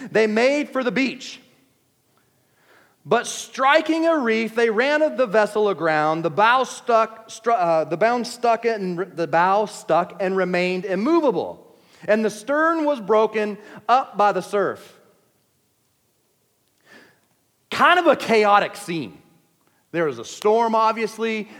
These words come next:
There's, there, there's ships <laughs> running ashore.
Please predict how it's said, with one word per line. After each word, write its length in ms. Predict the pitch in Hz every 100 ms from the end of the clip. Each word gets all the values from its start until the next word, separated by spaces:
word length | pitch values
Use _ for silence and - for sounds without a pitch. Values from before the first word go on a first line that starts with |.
| -
There's, 300 | 165 151 - 170
there, 160 | 147
there's 240 | 143 143 123
ships 400 | - - 247 247
<laughs> 140 | 165 170
running 240 | 240 202
ashore. 600 | 165 - 240 247 233 233